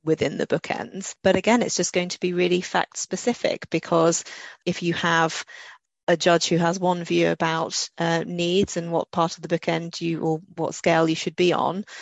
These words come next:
then it's not necessarily easy to analyse and, and predict that. And of course, it will depend on the length of the marriage, the age of the parties, what wealth there is, what's been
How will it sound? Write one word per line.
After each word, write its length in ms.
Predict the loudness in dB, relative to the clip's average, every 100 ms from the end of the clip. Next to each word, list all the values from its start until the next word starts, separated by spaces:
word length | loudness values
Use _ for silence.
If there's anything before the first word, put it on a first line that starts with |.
| -6 -2
then 180 | 2
it's 160 | 2 0
not 160 | -2 0
necessarily 640 | -4 -4 -2 0 2 2
easy 360 | 0 -2 -4
to 420 | -6 0 2 4 2
analyse 500 | 0 -2 0 -2 -4
and, 100 | -8
and 160 | -8
predict 400 | -6 2 2 2
that. 400 | -2 -2 -2 -6 -10 -16 -18 -14 -4
And 120 | 0
of 140 | 0
course, 400 | 2 4 6 4 0
it 120 | -2
will 120 | 0
depend 400 | -4 -4 -4 -4
on 100 | -4
the 80 | -2
length 300 | 0 -2 -4
of 100 | -6
the 80 | -4
marriage, 760 | -2 0 2 4 2 2 -2 -4 -6
the 100 | -2
age 260 | 0 0 -2
of 140 | -6
the 80 | -10
parties, 880 | -2 0 0 -2 -2 0 0 -2 -8 -16 -20 -20 _
what 240 | 0 4
wealth 300 | 6 4 4
there 180 | 2 4
is, 260 | 6 4 2
what's 200 | -4 -2
been 260 | -6 -6